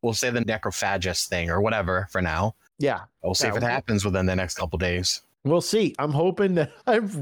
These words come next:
Speaker 2: really hoping that I'm
Speaker 1: <laughs>
Speaker 2: scrolling through Facebook, and I'm like, "Blabbermouth, Necrophagus? What?"
Speaker 1: <laughs> You thought it got announced?
Speaker 2: <laughs> Yeah. It finally gets announced. I'm just like, "Okay, all right." I, I think at that point, I'd be like,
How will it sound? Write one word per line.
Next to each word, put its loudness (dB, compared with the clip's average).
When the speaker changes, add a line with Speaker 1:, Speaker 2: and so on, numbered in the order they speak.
Speaker 2:
really 4
hoping 2
that 2
I'm -2
Speaker 1:
<laughs> -2
Speaker 2:
scrolling 0
through -4
Facebook, 0
and -2
I'm 0
like, 0
"Blabbermouth, 0
Necrophagus? -2
What?" 0
Speaker 1:
<laughs> -10
You 2
thought 0
it 2
got 2
announced? 0
Speaker 2:
<laughs> -4
Yeah. 2
It -4
finally 4
gets 2
announced. 2
I'm 2
just -6
like, 2
"Okay, 0
all 2
right." 0
I, -2
I -2
think 0
at 2
that 0
point, 0
I'd 0
be -2
like, 0